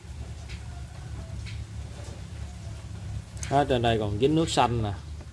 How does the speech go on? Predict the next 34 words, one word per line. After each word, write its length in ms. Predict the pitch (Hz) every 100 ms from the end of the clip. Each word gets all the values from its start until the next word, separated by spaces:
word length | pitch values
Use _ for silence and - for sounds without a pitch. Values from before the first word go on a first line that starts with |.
| - - - - - - - - - - - - - -
Hôm 100 | 117
bữa 160 | 110
mình 220 | 131 110 104
ngừa 240 | 104 104
mình 160 | 104 107
vô 200 | 120 117
cũng 120 | 120
hơi 220 | 135 123
đậm 300 | 110 92 120
xanh 160 | 127 123
methylen 480 | 123 127 127 127 123
á, 140 | 147 - -
mình 120 | 110
xả 220 | 104 104 135
từ 80 |
từ 240 | 110 107 101
nhưng 140 | 113
mà 80 | 107
nó 100 | 113
vẫn 140 | 123 127
còn 160 | 107
dính, 180 | 113 139 -
<laughs> 100 | 170 123 120 120
vẫn 180 | 120
còn 120 | 131 117
hơi 160 | 117
xanh 220 | 113 120
xanh. 220 | 120 120 117 - - - - - -
Với 80 | 151
lại 160 | 110
cái 100 | 131
khay 240 | 135 120 117
này 120 | 110
nè, 180 | 104